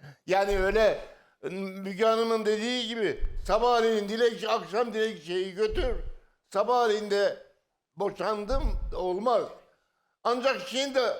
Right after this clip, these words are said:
anlaşmalı boşanma olursa iki taraf beraber gider,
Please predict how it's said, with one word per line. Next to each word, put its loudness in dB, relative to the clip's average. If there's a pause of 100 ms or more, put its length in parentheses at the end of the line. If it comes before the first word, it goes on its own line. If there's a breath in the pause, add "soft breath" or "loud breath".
(200)
anlaşmalı 2
boşanma 2
olursa -2 (460)
iki -8
taraf 2
beraber 4
gider, -2